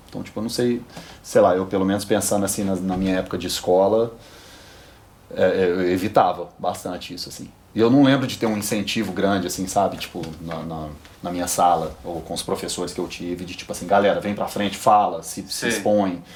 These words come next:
Speaker 1: dá a sua, sua ideia. É, é, eu acho que é tipo, tipo um pouco do, de, de tirar o seu medo de, o medo de, de, de exposição, o medo de errar, medo de, né? Porque eu acho que no fim das contas é meio isso, é meio que você com medo de, de falar algo que não
Speaker 2: Alguma coisa
Speaker 1: pode,
Speaker 2: que
Speaker 1: ou,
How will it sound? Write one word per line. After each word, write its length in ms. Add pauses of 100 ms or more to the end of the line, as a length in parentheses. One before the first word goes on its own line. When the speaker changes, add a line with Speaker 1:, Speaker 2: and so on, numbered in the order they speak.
(340)
Speaker 1:
dá 220
a 20
sua, 220
sua 180
ideia. 560 (400)
É, 320
é, 220
eu 100
acho 140
que 80
é 40
tipo, 360
tipo 260
um 80
pouco 280
do, 260
de, 140
de 180
tirar 300
o 80
seu 200
medo 320
de, 440 (600)
o 80
medo 300
de, 160
de, 240
de 140
exposição, 500
o 40
medo 280
de 80
errar, 420
medo 240
de, 100
né? 200
Porque 140
eu 40
acho 120
que 80
no 80
fim 120
das 160
contas 280
é 20
meio 220
isso, 160
é 20
meio 140
que 80
você 180 (140)
com 100
medo 320
de, 240
de 220
falar 320
algo 260
que 80
não 80
Speaker 2:
Alguma 200
coisa 140
Speaker 1:
pode, 200
Speaker 2:
que 40
Speaker 1:
ou, 180